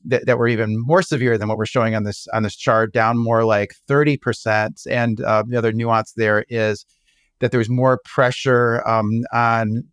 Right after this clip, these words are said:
uh, domestic intermodal contracts for the asset-based carriers as opposed to the non-asset-based carriers. And, and the reason for that is the asset-based carriers, they've taken delivery of lots of, uh, containers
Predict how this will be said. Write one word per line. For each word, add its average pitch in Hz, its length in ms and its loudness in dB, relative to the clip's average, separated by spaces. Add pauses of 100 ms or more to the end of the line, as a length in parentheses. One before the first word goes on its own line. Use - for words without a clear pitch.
(140)
uh, 113 100 2
domestic 117 360 -2
intermodal 120 360 0
contracts 117 480 0
for 117 220 0
the 113 160 -4
asset-based 120 920 -2
carriers 131 640 2 (500)
as 127 160 2
opposed 123 360 0
to 110 60 -8
the 110 80 0
non-asset-based 113 800 0
carriers. 92 400 0
And, 104 220 -4
and 110 340 -4
the 113 240 -2
reason 107 280 -2
for 110 80 0
that 160 180 4
is 127 60 -2
the 131 100 0
asset-based 113 420 -2
carriers, 120 440 0 (380)
they've 120 120 -2
taken 123 240 2
delivery 113 340 2
of 98 120 -2
lots 113 340 0
of, 104 380 2
uh, 98 240 -2
containers 123 720 0